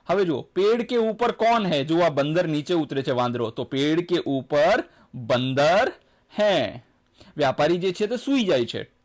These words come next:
પોતાની, જો, આ વ્યાપારી, આપણે બધાએ આ ટોપીવાળી વાર્તા સાંભળી છે કે એક વ્યાપારી હોય છે, તે જતો હોય છે, રસ્તામાં તેને થાક લાગે છે, તો તે શું કરે છે? એક ઝાડ નીચે, એક મોટું ઘટાદાર વૃક્ષ હોય છે, એ ઝાડ નીચે પોતાની આખી જે ટોપીઓનું જે બ-,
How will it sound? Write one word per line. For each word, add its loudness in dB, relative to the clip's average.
પોતાની, -2
જો, -2
આ 0
વ્યાપારી, 0
આપણે -4
બધાએ 0
આ 2
ટોપીવાળી -2
વાર્તા -2
સાંભળી -6
છે -8
કે -6
એક -8
વ્યાપારી -2
હોય -2
છે, -6
તે -4
જતો -4
હોય -2
છે, -6
રસ્તામાં -4
તેને -6
થાક -2
લાગે -2
છે, -6
તો -6
તે -4
શું -2
કરે -2
છે? -4
એક -10
ઝાડ 0
નીચે, -6
એક -8
મોટું -6
ઘટાદાર -2
વૃક્ષ -8
હોય -4
છે, -10
એ -4
ઝાડ 0
નીચે -4
પોતાની -4
આખી -6
જે -6
ટોપીઓનું -6
જે -4
બ-, -10